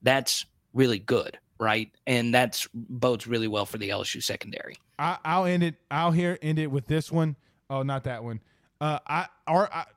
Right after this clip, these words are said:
Speaker 2: L G Z says, "I think our tackling and physicality will be better this year," and I think that that's key. And, and look, uh, <laughs> Mike Jones Junior, Greg Penn, Chris Hilton, Sevyn Banks,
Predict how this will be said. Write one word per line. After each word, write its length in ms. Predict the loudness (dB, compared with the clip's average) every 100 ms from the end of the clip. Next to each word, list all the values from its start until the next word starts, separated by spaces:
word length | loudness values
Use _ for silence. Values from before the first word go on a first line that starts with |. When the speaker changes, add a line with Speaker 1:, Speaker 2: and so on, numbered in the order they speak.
| _ -8
Speaker 2:
L 180 | -2 -2
G 220 | 0 -2
Z 100 | -4
says, 240 | -4 -4
"I 60 | -2
think 200 | -2 -2
our 100 | -2
tackling 420 | -2 -6 -4 -4
and 80 | -2
physicality 640 | -2 -2 -2 -2 -2 -2 -2
will 120 | -2
be 120 | -4
better 260 | -2 -2 -2
this 240 | -4 -6
year," 120 | -8
and 100 | -6
I 120 | -6
think 180 | -6 -8
that 100 | -8
that's 240 | -8 -10 -12
key. 360 | -12 -12 -14 _ _ _ _ -6
And, 260 | -4 -4 -6
and 240 | -8 -6
look, 300 | -4 -4 -4 -10
uh, 280 | -6 -6 -6 -6 -6
<laughs> 200 | -4 -6
Mike 360 | -4 -2 -2 -2
Jones 300 | -2 -2 -4
Junior, 520 | -6 -4 -2 -4 -4 _ _ _
Greg 340 | 0 2 2 0
Penn, 500 | 0 0 -2 -4 -8
Chris 360 | -2 0 0
Hilton, 360 | 0 0 0 -2
Sevyn 460 | -4 -4 -4 -2 -2
Banks, 480 | -4 -6 -10 -16